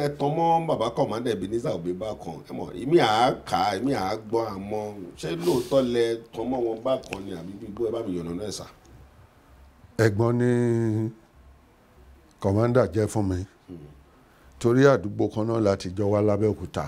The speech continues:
Speaker 1: Hmm.
Speaker 2: Àdúgbò kan náà ni àwa àti Àyìnlá Ọmọwúrà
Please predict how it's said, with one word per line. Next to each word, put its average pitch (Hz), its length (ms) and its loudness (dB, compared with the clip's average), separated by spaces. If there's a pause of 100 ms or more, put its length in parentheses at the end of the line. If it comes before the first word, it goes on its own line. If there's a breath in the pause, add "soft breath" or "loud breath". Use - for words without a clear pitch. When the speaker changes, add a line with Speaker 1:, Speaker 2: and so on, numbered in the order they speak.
(100)
Speaker 1:
Hmm. 92 180 -14 (3250)
Speaker 2:
Àdúgbò 120 440 4
kan 127 240 -2
náà 143 160 4
ni 117 220 0 (960)
àwa 107 340 4
àti 107 300 -4 (1400)
Àyìnlá 107 340 4
Ọmọwúrà 110 460 2